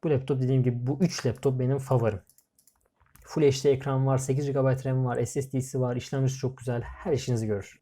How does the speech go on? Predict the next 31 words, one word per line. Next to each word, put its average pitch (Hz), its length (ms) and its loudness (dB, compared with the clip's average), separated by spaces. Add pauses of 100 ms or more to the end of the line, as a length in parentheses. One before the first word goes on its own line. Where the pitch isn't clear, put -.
(160)
Şimdi 139 220 -6
bir 170 100 4
iki 175 220 0
laptopu 143 340 2
iptal 135 420 0
ettim, 156 420 -4 (200)
bir 143 180 -2
sonrakine 131 540 0
geçelim. 120 420 -2 (180)
Bu 190 80 0
laptopun 135 360 4
olayı 139 300 6
nedir? 135 260 2 (300)
Deminkinden 135 640 2
daha 151 180 2
az 123 240 2
ram 113 200 0
var, 110 160 -2
daha 120 180 2
az 117 180 0
gigabaytı 110 480 -2
var, 117 80 -2
S 120 300 -6
S - 140 -12
D'si 139 340 -8 (260)
var. 131 360 -4 (440)
İşlemcisi 147 580 -2
aynı 151 240 2
sayılır 120 320 0
güç 123 260 -4
olarak. 113 460 -6